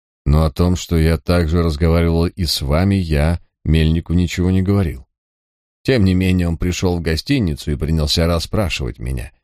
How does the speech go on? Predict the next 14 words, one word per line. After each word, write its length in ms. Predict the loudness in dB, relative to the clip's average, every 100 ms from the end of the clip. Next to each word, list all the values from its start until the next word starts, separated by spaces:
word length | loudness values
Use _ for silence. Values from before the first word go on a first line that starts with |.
| _ _ _ 0
Ему 320 | 2 4 2
известно, 480 | 0 -2 -2 -4 -10
что 180 | -8 -4
я 160 | -4
всегда 440 | -2 -4 -2 -2 -2
считал, 440 | -6 -4 -2 -2
будто 380 | -4 -8 -6 -4
бы 120 | -4
Придис, 560 | -2 0 0 0 -4 -6 _ _ _
проводивший 640 | 0 2 2 0 -2 -4
тогда 340 | -2 0 0 0
расследование, 720 | -2 -2 -2 0 0 0 -2
что-то 280 | -4 -4 -4
скрыл. 580 | -8 -8 -4 -4 -6